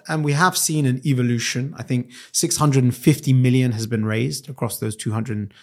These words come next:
twenty-five million deals, uh, two hundred twenty-five deals in the last five years, uh, which has been a cagr of sixty-two percent. And if you look at winners in that space,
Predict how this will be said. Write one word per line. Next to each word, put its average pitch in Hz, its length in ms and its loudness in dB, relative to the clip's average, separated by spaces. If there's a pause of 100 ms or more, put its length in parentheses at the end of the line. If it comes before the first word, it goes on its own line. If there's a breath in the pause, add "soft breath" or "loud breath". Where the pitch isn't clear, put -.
(120)
twenty-five 113 460 -2
million 107 320 -2
deals, 110 420 -4 (220 soft breath)
uh, 127 120 2 (100)
two 131 100 4
hundred 113 240 0
twenty-five 104 440 -6
deals 110 280 -2
in 107 60 -4
the 101 140 -2
last 101 200 -6
five 107 120 -4 (100)
years, 123 280 -4 (360 loud breath)
uh, 123 220 -4
which 131 120 2
has 131 100 4
been 131 140 4
a 131 160 2
cagr 131 280 4
of 110 100 -4
sixty-two 127 520 -2
percent. - 560 -6 (340 loud breath)
And 135 140 4
if 131 120 4
you 151 80 6
look 156 180 4
at - 120 0 (140)
winners 143 640 4
in 123 220 2
that 101 200 -4
space, - 600 -4